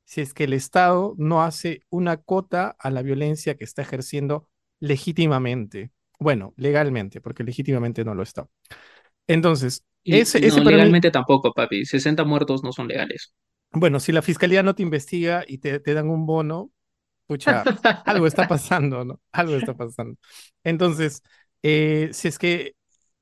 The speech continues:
Speaker 1: yo, yo, yo lo pienso de abajo hacia arriba. La población que no está siendo atendida, bien, pero también va a haber, eh, recordemos esta, este cliché de el enemigo de un peruano es otro peruano. Entonces, también en las élites va,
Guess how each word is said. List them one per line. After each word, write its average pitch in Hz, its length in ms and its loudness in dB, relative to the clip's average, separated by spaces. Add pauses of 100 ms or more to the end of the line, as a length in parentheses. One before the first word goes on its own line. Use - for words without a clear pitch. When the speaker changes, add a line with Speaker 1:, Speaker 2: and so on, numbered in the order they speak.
(460)
Speaker 1:
yo, 214 120 0
yo, 202 180 0
yo 226 160 2
lo 247 80 0
pienso 233 300 2
de 175 100 2
abajo 180 220 0
hacia 147 180 -6
arriba. 92 220 -12 (440)
La 135 120 -12
población 202 760 -2
que 160 80 -2
no 170 80 -2
está 185 160 -4
siendo 190 200 -2
atendida, 185 640 -4 (200)
bien, 151 260 -8 (560)
pero 196 320 6
también 180 440 0 (140)
va 185 340 4
a - 20 2
haber, 151 380 -4 (360)
eh, 135 140 -12
recordemos 165 680 -2
esta, 175 340 -4
este 170 280 -4
cliché 160 540 -6
de 135 260 -6 (320)
el 131 160 -4
enemigo 131 560 0
de 139 100 4
un 135 100 -4
peruano 127 540 0
es 120 120 -12
otro 127 180 -8
peruano. 123 460 -2 (340)
Entonces, 185 460 2
también 226 260 2
en 214 60 4
las 214 140 2
élites 214 320 0
va, 180 180 0